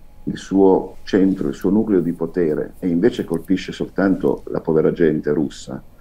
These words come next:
eh, allora anziché fare, eh, anziché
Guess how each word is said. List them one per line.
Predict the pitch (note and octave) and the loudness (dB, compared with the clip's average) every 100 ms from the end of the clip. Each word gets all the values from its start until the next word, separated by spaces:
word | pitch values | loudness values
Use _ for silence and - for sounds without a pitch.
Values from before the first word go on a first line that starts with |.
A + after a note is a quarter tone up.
| - - - - | -20 -20 -20 -10
eh, | - | -6
allora | - E2+ G2 D#2 - | -6 -2 0 0 -4
anziché | - E2 - F2+ G2 | -8 -8 -10 -2 -2
fare, | G2 F2 D2+ A1 - - - - - - - | 2 2 2 -2 -6 -20 -20 -20 -20 -20 -10
eh, | - - G1+ - - - - - - - - - | -8 -8 -10 -12 -20 -20 -20 -20 -18 -16 -14 -8
anziché | G2 - - A#2 - | -8 -4 4 6 4